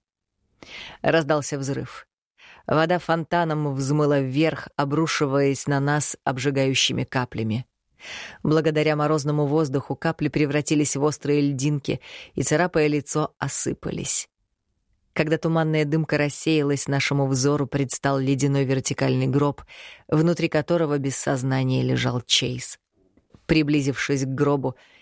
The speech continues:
я протерла место, где находилась голова, и попыталась разглядеть шею.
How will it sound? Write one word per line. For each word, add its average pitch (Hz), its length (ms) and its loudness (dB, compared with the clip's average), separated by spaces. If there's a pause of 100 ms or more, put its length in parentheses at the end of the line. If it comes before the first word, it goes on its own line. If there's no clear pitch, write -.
(220)
я 170 200 4
протерла 151 520 0
место, 147 420 0
где 139 160 0
находилась 135 540 0
голова, 135 500 0 (560)
и 165 80 0
попыталась 151 640 0
разглядеть 135 560 0
шею. 123 540 -2